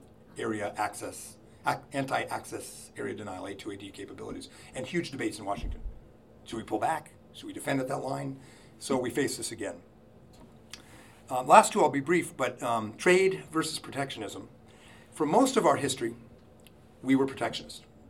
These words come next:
Um, Republicans, Northeasterners, who led the opening of China and Japan, uh, Hawaii, b-, believed in a high tariff. Um, but trade was very important to them. Uh,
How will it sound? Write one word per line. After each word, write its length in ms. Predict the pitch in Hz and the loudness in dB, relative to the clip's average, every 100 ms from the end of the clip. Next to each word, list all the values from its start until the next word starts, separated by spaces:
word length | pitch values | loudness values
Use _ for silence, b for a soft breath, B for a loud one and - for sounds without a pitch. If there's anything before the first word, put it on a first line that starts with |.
| - - - - | -20 -20 -18 -8
Um, 220 | 113 101 | -4 -2
Republicans, 760 | 110 139 160 151 143 175 - - B B B - | 2 6 8 6 2 -4 -8 -12 B B B -2
Northeasterners, 840 | 135 135 175 - 113 107 - - - | 0 2 0 -2 -4 -6 -8 -12 -10
who 360 | - 139 117 113 | 0 0 0 -6
led 420 | 110 127 151 127 107 | -2 2 4 2 0
the 120 | 110 | -2
opening 420 | - 110 110 104 | 0 -2 -6 -8
of 80 | 101 | -8
China 320 | 117 117 113 | -4 -4 -4
and 140 | 107 98 | -6 -8
Japan, 500 | - 120 110 104 104 B B B B B B - | -8 -6 -6 -8 -14 B B B B B B -14
uh, 40 | |
Hawaii, 580 | - 107 107 104 101 - - B B - - | -6 2 2 2 -2 -6 -16 B B -20 -14
b-, 340 | 135 - - 170 | -14 -14 -14 -4
believed 240 | 135 131 | 0 2
in 80 | 131 | 4
a 60 | 127 | 4
high 160 | 147 | 4
tariff. 460 | 143 156 - - - - - - - - - - - | 4 4 2 -4 -14 -20 -20 -20 -20 -20 -20 -20 -12
Um, 440 | 117 107 104 101 104 - - | -6 -4 -4 -6 -10 -18 -6
but 160 | 135 - | -4 0
trade 320 | 180 185 139 | 4 6 4
was 120 | 123 | 4
very 140 | 139 | 4
important 320 | 135 143 139 - | 4 2 0 -2
to 20 | |
them. 160 | - - B B B - - | -10 -16 B B B -20 -8
Uh, 200 | - 110 | -4 -4